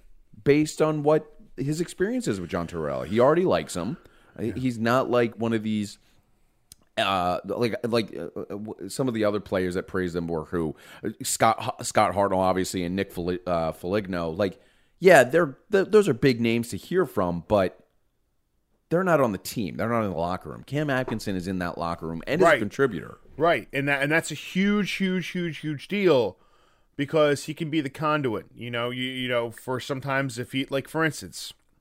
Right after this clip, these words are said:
Speaker 2: I, I, and maybe I'm, maybe I'm looking at this the wrong way, but I just, I see for a while there until they figure each other out, Konechny and Tortorella butting heads. I just think there's, there's,
Speaker 1: Yeah.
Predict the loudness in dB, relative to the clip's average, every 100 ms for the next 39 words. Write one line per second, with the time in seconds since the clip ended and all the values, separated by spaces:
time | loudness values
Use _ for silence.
0 | _ _ _ _ _ _ _ _ _ -4
1 | -2 -2 -4 _ -20 -20 _ _ _ 2
2 | 4 6 4 4 0 4 4 6 4 4
3 | 2 0 0 -2 -2 -4 -4 0 2 2
4 | 0 0 0 0 -2 -4 -8 -2 -2 -2
5 | -8 -6 -2 0 0 0 -4 -6 2 4
6 | 6 6 4 2 0 0 -2 -4 -6 -6
7 | -4 -4 -2 -4 -2 -2 0 -2 -4 -8
8 | -8 -8 -8 -10 -8 -8 -2 -2 -2 -4
9 | -2 -4 -4 -10 -16 -14 -14 -12 -10 -6
10 | -6 -2 0 0 -4 -2 -2